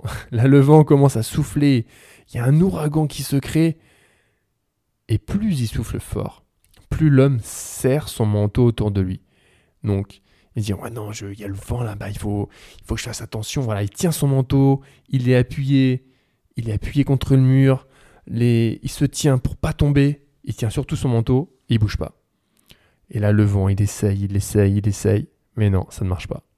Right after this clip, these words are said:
Et à un moment donné, le vent, voilà, il laisse tomber et il s'en va. Alors le soleil, il sort de derrière son nuage,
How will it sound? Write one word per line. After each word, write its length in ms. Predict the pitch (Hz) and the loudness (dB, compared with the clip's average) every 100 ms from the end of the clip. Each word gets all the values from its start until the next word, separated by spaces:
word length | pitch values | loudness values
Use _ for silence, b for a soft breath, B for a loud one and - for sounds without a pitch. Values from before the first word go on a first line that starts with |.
| _ _ b b b b b b b b _ | _ _ b b b b b b b b _
Et 40 | - | 0
à 40 | |
un 40 | 117 | 4
moment 220 | 139 143 | 8 6
donné, 300 | 110 101 107 | 6 4 4
le 100 | 101 | 4
vent, 260 | 92 95 | 4 2
voilà, 340 | 92 90 98 - _ _ | 0 -4 -6 -12 _ _
il 120 | - | -6
laisse 180 | 101 104 | -4 -4
tomber 460 | - 95 92 92 - _ _ _ - | -4 -2 0 -2 -4 _ _ _ -4
et 60 | 104 | -2
il 60 | |
s'en 180 | 92 92 | -2 -4
va. 180 | 87 - _ _ _ _ _ _ _ _ _ _ - - - | -6 -10 _ _ _ _ _ _ _ _ _ _ -20 -16 0
Alors 260 | 113 117 | 6 8
le 100 | 131 | 8
soleil, 460 | 117 104 95 98 - _ _ _ _ _ - | 6 4 4 2 0 _ _ _ _ _ -8
il 80 | 120 | -6
sort 260 | - 127 | 0 2
de 120 | 120 104 | 4 2
derrière 300 | 104 101 95 | 2 0 -2
son 120 | 98 | -2
nuage, 540 | 95 95 98 110 - | 0 2 0 -2 -8